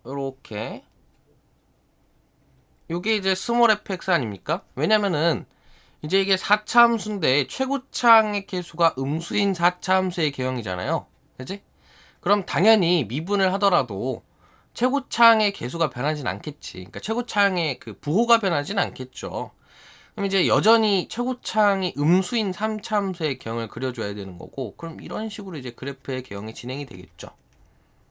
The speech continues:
됐지? 자, 그때 이제 영에서의 기울기 값. 어, 이게 이제 에프엑스죠. 스몰 에프엑스. 얘 에프엑스의 영에서의 기울기 값이 영보다 반드시 작아야 되느냐?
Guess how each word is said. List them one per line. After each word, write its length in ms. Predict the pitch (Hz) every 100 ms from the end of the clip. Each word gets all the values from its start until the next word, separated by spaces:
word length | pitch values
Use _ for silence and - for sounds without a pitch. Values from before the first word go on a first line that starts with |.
| _ _
됐지? 480 | 123 - 95 110 196 _ _ - - - - - - _ _
자, 260 | - 151 113
그때 280 | 185 - 202
이제 200 | 190 151
영에서의 680 | 165 240 247 240 226 214 202
기울기 460 | 156 180 156 -
값. 180 | - - _ _ _ - _
어, 140 | 113 -
이게 260 | 139 156 190
이제 280 | 117 92 - -
에프엑스죠. 760 | 120 - - 170 - - - -
스몰 300 | - 190 165
에프엑스. 640 | 107 - 104 - - 139 240 _
얘 320 | 147 185 196 - _
에프엑스의 720 | 127 - 196 180 - 170 147
영에서의 540 | 110 165 214 220 202 196
기울기 340 | 139 151 151
값이 300 | 139 - -
영보다 380 | 143 143 180 202
반드시 360 | 190 202 208 208
작아야 380 | 196 208 220
되느냐? 560 | 208 196 175 123 151 -